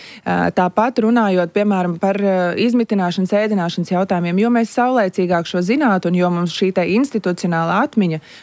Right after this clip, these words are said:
no vienu svētku organizēšanas uz otru būtu ar lielāku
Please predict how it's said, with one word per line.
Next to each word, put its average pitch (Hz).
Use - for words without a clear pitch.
no 175
vienu 220
svētku 180
organizēšanas 170
uz 160
otru 180
būtu 170
ar 170
lielāku 190